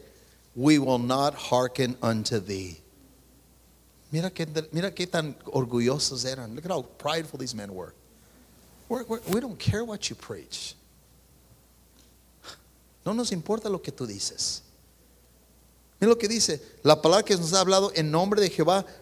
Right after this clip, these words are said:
no la oiremos de ti". Y dicen de ti. <laughs> ¿Has escuchado a alguien decir, "Ah, ah,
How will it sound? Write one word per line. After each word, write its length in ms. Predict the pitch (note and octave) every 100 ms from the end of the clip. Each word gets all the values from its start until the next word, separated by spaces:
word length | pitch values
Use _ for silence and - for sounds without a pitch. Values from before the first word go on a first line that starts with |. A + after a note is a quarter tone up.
| -
no 320 | B2 C#3+ F#3 A#3
la 160 | B3
oiremos 540 | F#3 E3+ D#3+ G3 A3+ F#3+
de 120 | E3+
ti". 500 | - A#3 C4 D#3 G#2 - - - _
Y 80 | C3+
dicen 200 | D#3+ G3+
de 100 | B2+
ti. 360 | - A#3 D4 - _ _ _ _ _ _ _ _ _ _ _ _ _ _ _ _ _ - _ _ _ _ _ _ _ _ _ _ _ _ B2 - - _ _ _ _ -
<laughs> 160 | A#2+ - - - -
¿Has 160 | C#3+ D#3
escuchado 480 | F#3+ D#3+ E3 F3+ E3+
a 40 |
alguien 220 | F3+ F3+
decir, 340 | D#3 F#3 E3+ - - -
"Ah, 240 | C3+ A#2+ A#2 -
ah, 140 | -